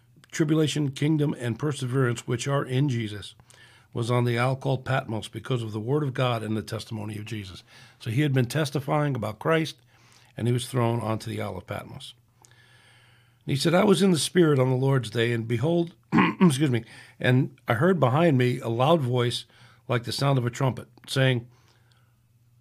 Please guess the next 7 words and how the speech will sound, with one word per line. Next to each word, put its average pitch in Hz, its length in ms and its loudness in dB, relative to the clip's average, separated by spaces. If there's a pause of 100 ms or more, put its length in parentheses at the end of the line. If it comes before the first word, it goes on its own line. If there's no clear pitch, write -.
(1400)
'Write 151 400 2
in 165 120 4
a 160 40 2
book 139 460 0
what 139 240 0
you 156 120 -2
see, 113 380 -4